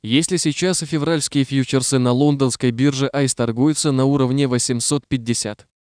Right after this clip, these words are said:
девятьсот долларов за тысячу кубов, то запуском трубопровода стоимость топлива упадет до среднегодовых показателей в пятьсот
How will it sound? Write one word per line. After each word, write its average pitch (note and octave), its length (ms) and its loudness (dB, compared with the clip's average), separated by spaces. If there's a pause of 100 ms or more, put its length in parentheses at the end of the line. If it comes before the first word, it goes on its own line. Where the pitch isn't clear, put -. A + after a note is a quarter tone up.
(300)
девятьсот B2+ 480 0
долларов C3+ 460 0
за B2 140 -2
тысячу B2 360 -4
кубов, C3+ 380 -2 (320)
то D3 140 2
запуском C3 440 0
трубопровода C3 720 0
стоимость D#3 480 0
топлива D3+ 360 -2
упадет C#3 440 0
до C#3 100 -2
среднегодовых A#2 720 -2
показателей A#2+ 540 -2
в - 80 -6
пятьсот - 420 -6